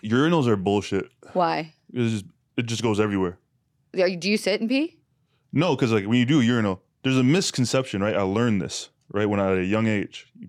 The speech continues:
Speaker 1: piss in the urinal and you think it just hits the thing, it just goes down,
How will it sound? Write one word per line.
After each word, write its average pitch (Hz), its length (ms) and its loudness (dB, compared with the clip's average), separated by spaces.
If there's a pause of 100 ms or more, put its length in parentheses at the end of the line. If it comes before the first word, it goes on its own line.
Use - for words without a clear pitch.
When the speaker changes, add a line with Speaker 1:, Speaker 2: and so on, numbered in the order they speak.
(120)
Speaker 1:
piss 135 180 -2
in 120 60 -2
the 107 80 4
urinal 110 500 2 (360)
and 107 100 2
you 107 80 4
think 160 260 0
it 117 60 0
just 104 180 -2
hits 131 180 -2
the 107 100 0
thing, 127 200 0
it 98 80 2
just 92 160 -2
goes 92 220 0
down, 127 380 0